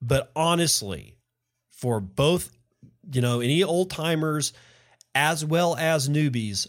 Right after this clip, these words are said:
stop and think to yourself, how much time will it take somebody, not how much time, how much energy will it take you asking an old timer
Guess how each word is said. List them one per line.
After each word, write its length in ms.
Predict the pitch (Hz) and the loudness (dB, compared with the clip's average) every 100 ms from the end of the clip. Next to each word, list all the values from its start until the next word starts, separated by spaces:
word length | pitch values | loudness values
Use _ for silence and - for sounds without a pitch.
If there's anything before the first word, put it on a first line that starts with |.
| - | -6
stop 480 | - - 156 170 151 | -4 0 0 0 -4
and 120 | 110 | -6
think 300 | 131 127 127 | -2 -4 -4
to 100 | 127 | -10
yourself, 460 | 104 95 - 104 95 | -8 -6 -4 -4 -6
how 300 | - 190 285 | -2 0 2
much 400 | 262 233 - - | 0 0 -2 -6
time 580 | - 139 107 87 76 - _ _ _ - - - _ | -6 -2 -2 -4 -10 -16 _ _ _ -20 -20 -20 _
will 220 | 127 147 151 | -2 2 2
it 160 | 151 | 0
take 280 | 160 170 160 | 0 0 2
somebody, 800 | - 156 135 123 110 101 95 98 _ _ _ _ _ _ _ _ - | -2 0 0 0 0 -2 -8 -10 _ _ _ _ _ _ _ _ -4
not 240 | 160 196 208 | 0 2 2
how 200 | 175 143 | 0 0
much 280 | 127 - | -2 -4
time, 300 | - 117 101 - - | -6 -6 -8 -10 -10
how 180 | - 269 | -4 -2
much 240 | 294 - - | -2 -4 -4
energy 440 | 160 170 120 117 | -4 -2 -4 -4
will 240 | 113 123 147 | -4 -2 -2
it 160 | 160 | -4
take 500 | - 147 117 107 - _ | -4 -2 -2 -4 -12 _
you 420 | 127 117 156 180 196 | -12 -4 -2 0 -2
asking 480 | 139 143 - 131 | -2 -4 -4 -4
an 80 | 120 - | -4 -4
old 260 | 131 139 135 | -4 -6 -6
timer 600 | 120 107 104 104 101 | -8 -6 -6 -6 -8